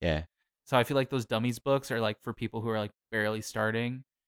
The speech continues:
Speaker 1: Like, zero knowledge of
Speaker 2: Yeah,
Speaker 1: anything.
Speaker 2: a hundred percent
Speaker 1: Yeah.
Speaker 2: zero knowledge. And maybe, like, how, like, I don't think you can learn piano from a book. Does that make sense? Like, I think you, it's good to have, like, a teacher to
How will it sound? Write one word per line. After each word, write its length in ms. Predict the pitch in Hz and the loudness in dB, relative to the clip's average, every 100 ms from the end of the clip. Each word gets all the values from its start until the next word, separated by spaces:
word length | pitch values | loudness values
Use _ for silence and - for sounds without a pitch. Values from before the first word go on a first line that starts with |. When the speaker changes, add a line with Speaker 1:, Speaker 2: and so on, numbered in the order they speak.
| _ _ - | _ _ -8
Speaker 1:
Like, 140 | 80 | -4
zero 420 | - 95 101 90 | 2 6 8 8
knowledge 400 | 82 76 76 78 | 6 2 0 0
of 40 | - | 4
Speaker 2:
Yeah, 80 | |
Speaker 1:
anything. 400 | 78 80 78 - | 4 2 -2 -4
Speaker 2:
a 40 | 127 | 0
hundred 340 | 123 165 170 | 4 6 6
percent 320 | 147 - 131 | 4 0 -2
Speaker 1:
Yeah. 40 | 123 | -2
Speaker 2:
zero 220 | 117 113 | 0 0
knowledge. 580 | 113 110 110 107 107 - - | 2 2 2 0 -4 -10 -4
And 180 | 131 | -2
maybe, 360 | 135 131 139 151 | 2 2 2 0
like, 360 | 139 117 110 - _ _ _ _ _ _ _ - | 2 2 0 -6 _ _ _ _ _ _ _ -12
how, 880 | - 117 113 110 110 107 107 117 - _ _ _ _ _ _ _ _ _ _ _ - | 2 6 8 8 6 4 -2 -8 -14 _ _ _ _ _ _ _ _ _ _ _ -6
like, 160 | 120 - _ _ - | -6 -6 _ _ -2
I 60 | 139 | 0
don't 140 | 175 | 2
think 200 | 170 160 | 0 -2
you 60 | 139 | -2
can 160 | 131 | 0
learn 200 | 117 117 | 0 0
piano 280 | - 113 110 | -4 -6 -8
from 140 | 110 104 | -6 -8
a 60 | 95 | -8
book. 240 | - 110 - _ _ _ _ _ - | -8 -10 -10 _ _ _ _ _ -12
Does 60 | |
that 40 | 120 | -8
make 140 | 120 | -8
sense? 400 | - 123 135 - | -6 -8 -8 -10
Like, 180 | - 120 - | -6 -4 -4
I 80 | 127 | -6
think 200 | 147 147 | -4 -6
you, 80 | 135 | -6
it's 160 | 131 - - | -10 -18 -6
good 120 | 123 | -4
to 60 | 120 | -2
have, 140 | 117 | -2
like, 140 | 113 - | -4 -8
a 60 | - - | -20 -16
teacher 420 | - 120 - 113 | -8 -6 -2 -4
to 120 | 107 | -4